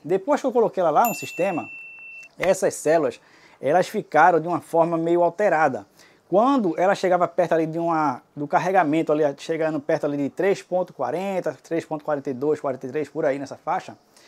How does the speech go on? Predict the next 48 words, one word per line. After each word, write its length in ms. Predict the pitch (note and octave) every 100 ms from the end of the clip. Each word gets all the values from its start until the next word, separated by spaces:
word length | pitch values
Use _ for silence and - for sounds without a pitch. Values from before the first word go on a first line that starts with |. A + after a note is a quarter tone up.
| - _ _
essas 320 | - G3 G#3 E3+
duas 240 | A#3 B3
células 300 | - F#3+ E3+
que 60 | F3
eu 40 |
fechei 280 | E3 C#3 C#3+
curto, 320 | E3+ F#3+ E3+
elas 160 | F3+ -
estavam 340 | - F3 F#3
aumentando 460 | G3+ G#3 E3+ F#3 D#3
muito 340 | D3+ A3+ A#3+
rápido 560 | - C#3+ F#3 - B2 - _ _ _ - -
a 80 | C#3+
tensão 600 | - B3+ - E3+ F3+ D#3+ - _ _ _
e 260 | D#3+ G3+ A#3
tava 200 | - G3+
chegando 300 | G#3 G3+ G#3+
perto 240 | F3+ F#3+ G3
ali 100 | G3
de 80 | F#3+
três 240 | - G#3
ponto 220 | G#3 G3+
sessenta 300 | G#3 G#3 A#3
e 20 |
cinco, 380 | A#3 G3 G3 D#3
enquanto 260 | D#3+ G3 G3+
as 140 | G3
outras 180 | F3+ G3
ainda 100 | G3
estavam 220 | F3+ F3+
em 20 |
três 280 | E3 F3+ G3+
ponto 200 | F#3+ F3+
quarenta 240 | F#3 F3+ G3+
e 40 |
cinco. 260 | - D#3+ - _ _ _ - _ _ _
Então 360 | F#3 - A3 A#3+
eu 100 | F3+
tive 240 | A#3 A3
que 80 | A3
fazer 300 | A3+ F3 G#3
um 60 | G3+
ajuste 340 | D3+ F3+ -
bem 240 | C#3+ A3+
fino 380 | C#4 - G#3 A#3
ali 180 | F3 F#3+
pra 180 | G3 G3
que, 440 | - G#3 D#3+ A#2